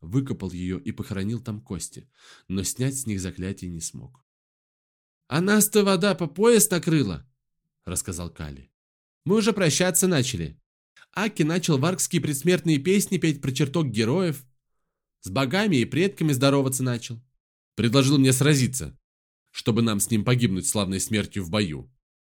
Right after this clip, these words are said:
а не потонуть рабами", добавил Ахти,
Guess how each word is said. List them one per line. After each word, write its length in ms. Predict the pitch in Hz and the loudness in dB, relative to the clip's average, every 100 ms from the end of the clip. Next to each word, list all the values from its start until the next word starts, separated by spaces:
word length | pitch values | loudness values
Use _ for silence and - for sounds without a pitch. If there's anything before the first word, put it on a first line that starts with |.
| _ - | _ -4
а 100 | 107 | 0
не 120 | 120 | 2
потонуть 380 | 127 127 113 98 | 2 2 2 0
рабами", 520 | 101 85 69 64 - _ _ _ _ _ _ _ - | -2 -2 -6 -10 -18 _ _ _ _ _ _ _ -6
добавил 460 | 110 98 87 80 - | -4 -2 -4 -6 -4
Ахти, 440 | 123 127 117 110 | -4 -4 -6 -10